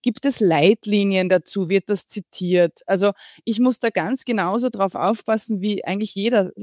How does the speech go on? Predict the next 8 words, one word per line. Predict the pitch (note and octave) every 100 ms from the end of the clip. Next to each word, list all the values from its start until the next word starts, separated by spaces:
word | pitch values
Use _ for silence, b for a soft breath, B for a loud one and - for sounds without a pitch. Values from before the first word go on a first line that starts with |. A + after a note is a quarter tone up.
| -
das | G#3 F3+ -
tun | - B3 C4+
sollte, | - F3+ G3 A3
der | G3 F#3+
im | E3+
Internet | G#3 A3 G3+ F#3+
sich | - G3+ -
bewegt. | D#3+ E3 G#3 -